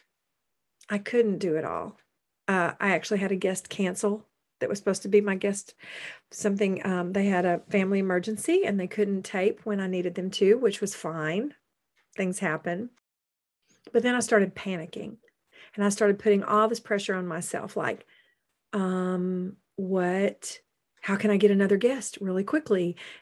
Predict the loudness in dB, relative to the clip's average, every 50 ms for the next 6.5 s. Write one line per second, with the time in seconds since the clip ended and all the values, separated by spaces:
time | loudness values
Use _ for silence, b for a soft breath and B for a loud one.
0 | B -4 -2 0 0 0 -2 -4 -4 -4 -4 -2 -4 -4 -4 -2 -2 0 2 4
1 | 4 4 2 2 0 -2 -4 -4 -2 0 0 0 0 -2 -4 -6 -6 -6 -6 -4
2 | -2 -2 0 0 0 -2 -4 -4 -4 -4 -4 -4 0 0 2 2 2 2 2 2
3 | 4 4 4 4 4 6 6 6 6 4 -2 -4 -4 -2 -2 -2 -4 -4 -8 B
4 | B B B B -2 2 4 4 6 4 4 2 2 2 2 2 2 4 2 2
5 | 0 0 -4 -4 -6 -6 -6 -8 -8 -8 -6 -4 0 0 2 2 2 2 0 -2
6 | -4 -6 -4 -2 0 0 0 -4 -6 -8